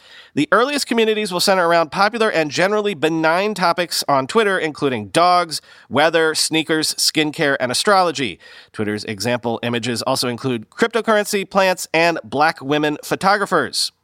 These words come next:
The test began yesterday and will show up in a dedicated spot at the bottom of the I O S app or in the side menu on twitter dot com.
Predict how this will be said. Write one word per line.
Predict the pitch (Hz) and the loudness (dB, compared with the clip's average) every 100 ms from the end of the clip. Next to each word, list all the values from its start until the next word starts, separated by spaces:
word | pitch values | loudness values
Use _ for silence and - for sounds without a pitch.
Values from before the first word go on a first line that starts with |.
| _ _ _ _ - | _ _ _ _ -4
The | 165 | 0
test | 226 226 - | 4 2 0
began | 196 214 202 | 0 2 2
yesterday | 180 220 - 214 214 | 2 0 2 2 2
and | 175 165 | 2 0
will | 156 | 0
show | - 208 | 2 2
up | 208 | 2
in | 180 | 0
a | 170 | 0
dedicated | 143 165 196 208 196 156 | 0 0 0 0 -2 0
spot | - - 185 196 | -2 2 4 4
at | 151 | 0
the | 147 | 0
bottom | 135 156 165 | 2 2 2
of | 147 | -2
the | 143 | 0
I | 147 | 2
O | 151 | 2
S | 151 151 | 0 2
app | 151 160 | 2 2
or | - 135 | 0 -2
in | - 135 | -2 -2
the | 131 | -2
side | 127 - 180 196 | -2 2 2 2
menu | 165 156 156 | 0 0 0
on | 139 135 | 0 0
twitter | 151 143 | -2 0
dot | 131 123 | 0 -2
com. | - 190 156 82 | 2 2 2 -4